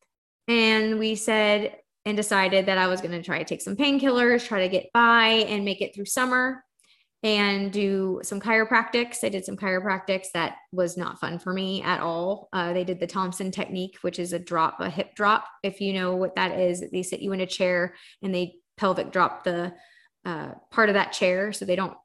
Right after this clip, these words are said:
technically touch you and adjust you. And it was super painful. And so we went to the summer, and so I could spend some time at home. And they had said that the only way to fix it was through surgery or possibly a,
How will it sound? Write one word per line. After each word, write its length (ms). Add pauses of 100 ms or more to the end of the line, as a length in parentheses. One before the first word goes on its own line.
technically 440
touch 300
you 100
and 100
adjust 400
you. 240 (880)
And 300
it 80
was 120
super 280
painful. 520 (460)
And 180
so 200
we 160
went 200
to 60
the 100
summer, 600 (480)
and 240
so 100
I 80
could 220
spend 320
some 140
time 200
at 80
home. 460 (680)
And 220
they 100
had 180
said 400
that 400
the 140
only 280
way 140
to 80
fix 300
it 180
was 200
through 100
surgery 720
or 460
possibly 880
a, 500